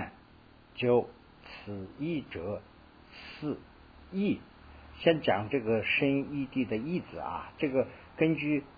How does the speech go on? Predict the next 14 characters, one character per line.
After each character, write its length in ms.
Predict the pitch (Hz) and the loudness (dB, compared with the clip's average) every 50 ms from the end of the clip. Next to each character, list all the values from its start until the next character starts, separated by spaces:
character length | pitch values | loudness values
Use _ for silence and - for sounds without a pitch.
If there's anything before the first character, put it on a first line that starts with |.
| - - - - - - - - - - - - - - - - - - - - - - - - - - - - - - - - - - - - - - - - - - - | -20 -20 -20 -20 -20 -20 -20 -20 -20 -20 -20 -20 -20 -20 -20 -20 -20 -20 -20 -20 -20 -20 -20 -20 -20 -20 -20 -20 -20 -20 -20 -20 -20 -20 -20 -20 -20 -20 -20 -20 -20 -20 -4
中 280 | - - 208 214 220 202 | 4 6 8 8 10 8
文 160 | 156 123 110 101 | 8 6 6 2
的 100 | 101 - | -2 -4
话， 360 | - 92 78 67 - - - - - - - - - | -4 -4 -6 -6 -6 -10 -14 -20 -20 -20 -20 -2 4
根 180 | - 190 196 | 6 6 6
据 200 | 160 165 175 156 - - | 6 4 0 0 4 10
藏 240 | 233 214 202 165 123 | 10 12 12 10 6
文 140 | 107 98 92 | 4 0 -2
的 100 | 95 - | -4 -6
话， 320 | - - 78 67 62 - - - - - - - - - - - - - - - - - - - - - - - - - - - - - - - - - - - - - - - | -6 -6 -6 -6 -8 -12 -18 -20 -20 -20 -20 -20 -20 -20 -20 -20 -20 -20 -20 -20 -20 -20 -20 -20 -20 -20 -20 -20 -20 -20 -20 -20 -20 -20 -20 -20 -20 -20 -20 -20 -20 -20 -20 -4
这 120 | - 135 | -4 -4
个 440 | 110 - 120 117 117 110 107 104 - - - - - - - - - - - - - - - - - - - - - | -2 2 2 4 4 4 4 0 -2 -8 -16 -20 -20 -20 -20 -20 -20 -20 -20 -20 -20 -20 -20 -20 -20 -20 -20 -20 -10
一 480 | - 185 202 220 220 190 147 110 95 87 | -4 -2 0 0 0 0 0 -2 -4 -6
声 500 | - - - - 160 143 139 135 131 | -6 -6 2 4 4 4 4 4 0